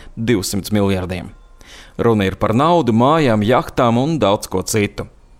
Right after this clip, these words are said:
Tagad rodas jautājums, ko ar šo visu darīt. Ukrainas vadība un arī liela daļa Eiropas valstu sabiedrības uzskata, ka to visu vajadzētu veltīt Ukrainas atjaunošanai, lai kompensētu Krievijas radītos zaudējumus.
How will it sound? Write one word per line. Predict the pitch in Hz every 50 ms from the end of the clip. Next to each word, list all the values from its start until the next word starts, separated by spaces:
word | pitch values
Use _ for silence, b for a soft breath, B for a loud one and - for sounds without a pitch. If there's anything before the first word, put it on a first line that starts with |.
| - - - - - - -
Tagad | - 113 151 175 170 170
rodas | 165 160 147 139 131
jautājums, | 160 156 156 151 156 151 143 139 147 143 - B B B B -
ko | - - 175 160 123
ar | - -
šo | - 175 160 143
visu | 104 98 95 - -
darīt. | 139 131 135 117 101 82 - - - - _ - - - B B B B B B B
Ukrainas | - 117 - 110 117 110 113 117 120 107 123
vadība | 123 165 180 160 139 117 107 95 98 98
un | 104 104 107
arī | 107 110 107
liela | 110 113 120 131 131 127 120 107
daļa | 101 107 107 107 - - 127
Eiropas | 123 110 104 104 113 117 - 127
valstu | 156 165 165 147 - 131
sabiedrības | 120 175 175 170 175 156 135 123 131 151 151 131 151 - - - - - -
uzskata, | - - 185 - - - - 160 - -
ka | 147
to | 135 - 117 113 110
visu | 98 127 - - - - 170 120
vajadzētu | 110 107 120 120 101 139 135 131 160 117
veltīt | 95 104 101 104 - - 131 131 -
Ukrainas | - 120 101 - 98 98 101 107 - -
atjaunošanai, | 107 151 127 143 117 107 107 104 95 95 - - 98 90 85 82 b b b b b b
lai | - 104 110 -
kompensētu | - 135 131 143 131 123 101 98 - 110 98 90 110 -
Krievijas | - 113 107 101 92 98 104 - - 101
radītos | 95 92 92 92 - 101 104 139 110
zaudējumus. | 110 113 104 101 92 92 87 85 85 - - - - -